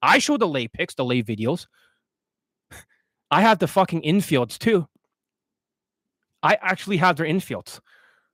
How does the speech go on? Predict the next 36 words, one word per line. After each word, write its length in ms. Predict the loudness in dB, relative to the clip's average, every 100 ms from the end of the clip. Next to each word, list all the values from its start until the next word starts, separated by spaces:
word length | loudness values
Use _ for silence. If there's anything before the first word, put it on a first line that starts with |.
| _ _ _ _ _ _ _ _
So 280 | -4 2 4
therefore, 340 | 4 2 4 4
I 100 | 4
have 100 | 4
all 220 | 2 2
the 80 | -2
proof. 460 | -2 -4 -4 -16 _ _
I 120 | 0
have 200 | 0 0 _ _ _ _ _ _ _ 2
every 320 | 2 2 -2
single 300 | -2 0 0
bit 160 | 2
of 100 | 0
proof 260 | -2 -4 -2
that 180 | -4 -2
they 100 | -4
cannot 280 | -4 -8 -8
produce. 420 | -14 -14 -16 _ _ _ _ _ _ _ _ _ 0
I 120 | 4
have 100 | 4
the 100 | 2
boot 220 | -4 -6
camp 260 | -2 -4 -4
clips 240 | -8 -10 _ _
filmed. 440 | -6 2 2 2 -6 _ _
I 80 | 0
have 240 | 2 0
it 40 | -2
in 80 |
the 120 | -4 -2
bedroom 400 | 2 2 2 0
too. 340 | -2 -2 -2 -4 _ _ _ _ _ _ _
Yeah, 140 | 0
I 60 | 2
have 100 | 2
everything. 480 | 2 2 -2 -6